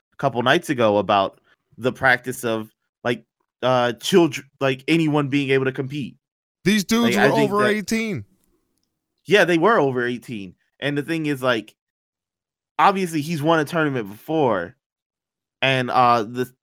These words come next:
Speaker 1: the way I think is, like, there's no way that that should, like, like, him to be that salty and for no one to know who the guy who won last year, what, where, where he was. Like, you would, like, I don't wanna say that this situation would never,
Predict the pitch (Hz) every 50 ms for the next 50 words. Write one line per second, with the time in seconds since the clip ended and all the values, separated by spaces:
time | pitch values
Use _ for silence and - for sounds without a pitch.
0 | _ _ 139 135 143 135 147 151 147 143 143 175 170 - 151 131 127 117 101 -
1 | _ _ _ _ _ - 175 175 151 143 156 165 170 160 147 156 160 156 147 127
2 | 117 147 143 139 135 - 147 139 135 _ - 127 123 120 - - _ _ _ _
3 | _ _ _ _ _ _ _ _ _ _ _ _ _ _ _ _ - 127 131 135
4 | - _ _ _ _ _ _ _ - 139 151 170 156 147 143 139 135 143 151 143
5 | 143 135 - - - 156 151 151 156 - 165 170 151 139 - 165 151 143 147 151
6 | 165 175 170 - 180 151 143 143 156 165 175 165 - 180 143 147 - 139 127 139
7 | 143 160 135 135 135 131 135 131 127 131 131 131 131 147 143 123 104 107 110 113
8 | 113 - - 110 117 120 127 120 - 117 123 139 135 139 135 143 131 123 123 117
9 | 127 151 180 185 - - - _ _ _ _ _ _ _ _ _ _ _ _ _
10 | _ _ _ _ _ _ _ _ _ _ _ _ _ _ _ _ _ _ _ -
11 | 135 139 120 117 139 175 190 180 175 165 - _ _ _ _ _ _ - 135 147
12 | 143 - _ _ - 147 160 180 180 170 165 156 147 139 139 143 123 120 120 113
13 | - _ _ - 139 131 - 156 127 - 143 131 123 120 123 131 131 117 113 -